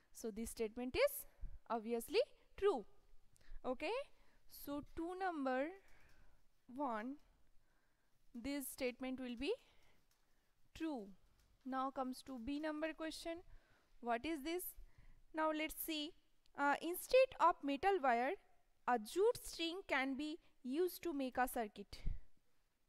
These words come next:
This will be totally false statement. As you know,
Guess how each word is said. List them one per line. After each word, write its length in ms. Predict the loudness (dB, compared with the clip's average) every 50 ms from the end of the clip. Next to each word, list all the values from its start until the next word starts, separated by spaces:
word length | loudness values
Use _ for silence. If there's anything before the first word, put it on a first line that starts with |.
| _ _ _ _ _ _ _ _ _ _ _ _ _ _ _ _ _ _ _ _ _ _ -20 _ -8
This 240 | -4 2 2 2 4
will 160 | 2 -2 -2
be 160 | 0 0 0 -2 -2 -6 -20 _ _ _ _ -20 _ -10
totally 380 | -8 -4 -2 0 0 -2 -4 -6
false 440 | -2 2 6 6 6 6 4 2
statement. 580 | -2 -4 -2 -4 -4 -4 -10 -12 -12 -12 -6 -6 -6 -6 -6 _ _ -20 _ _ _ -4
As 200 | -2 -2 0 0
you 100 | 0 0
know, 280 | 0 0 0 0 -2